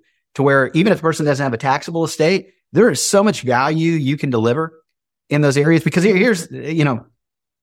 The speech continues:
in, in both the income tax and estate planning area, you've got a couple things at work. Is C P As, for the most part, this is,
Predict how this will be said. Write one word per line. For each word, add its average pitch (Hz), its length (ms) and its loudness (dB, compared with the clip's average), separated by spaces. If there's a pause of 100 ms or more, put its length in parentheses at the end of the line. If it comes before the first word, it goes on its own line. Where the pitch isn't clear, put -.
(500)
in, 185 160 2
in 165 300 0
both 233 260 2
the 160 180 2
income 240 300 2
tax 196 420 -2
and 143 140 0
estate 165 340 -2
planning 127 540 0
area, 127 420 2
you've 131 220 -2
got 156 160 0
a 143 40 -6
couple 165 240 -4
things 135 220 -2
at 113 100 -4
work. 113 380 -4 (640)
Is 143 400 0 (420)
C 220 240 0
P 233 180 4
As, 135 360 -2 (380)
for 156 100 2
the 190 60 4
most 170 260 0
part, 123 320 0
this 147 160 0
is, 131 200 -6